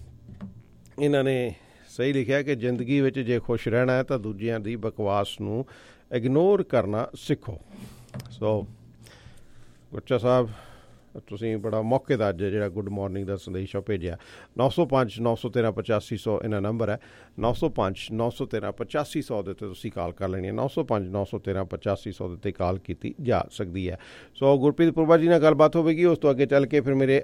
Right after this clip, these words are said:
ਅਗਲੇ, ਅ, ਜਿਹੜੇ ਮਹਿਮਾਨ ਹੋਣਗੇ ਪ੍ਰੋਗਰਾਮ ਦੇ ਵਿੱਚ, ਪ੍ਰਭਜੋਤ ਕੈਂਥ ਜੀ, ਅ, ਗੱਲਬਾਤ, ਅ, ਕਰਨਗੇ ਔਰ ਕੁਛ ਅਸੀਂ ਲੇਟੈਸਟ ਸਥਿਤੀ ਹੈ ਜੋ,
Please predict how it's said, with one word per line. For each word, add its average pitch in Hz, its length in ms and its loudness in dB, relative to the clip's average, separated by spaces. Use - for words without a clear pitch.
ਅਗਲੇ, 143 320 6
ਅ, - 20 2
ਜਿਹੜੇ 120 280 2
ਮਹਿਮਾਨ 117 380 2
ਹੋਣਗੇ 131 320 2
ਪ੍ਰੋਗਰਾਮ 120 440 2
ਦੇ 120 100 2
ਵਿੱਚ, 120 380 2
ਪ੍ਰਭਜੋਤ 113 360 2
ਕੈਂਥ 123 280 2
ਜੀ, 120 280 0
ਅ, - 180 -2
ਗੱਲਬਾਤ, 113 540 4
ਅ, 120 420 2
ਕਰਨਗੇ 131 500 2
ਔਰ 107 580 4
ਕੁਛ 123 220 -2
ਅਸੀਂ 117 220 -2
ਲੇਟੈਸਟ 113 400 -2
ਸਥਿਤੀ 131 420 2
ਹੈ 110 60 6
ਜੋ, 113 300 4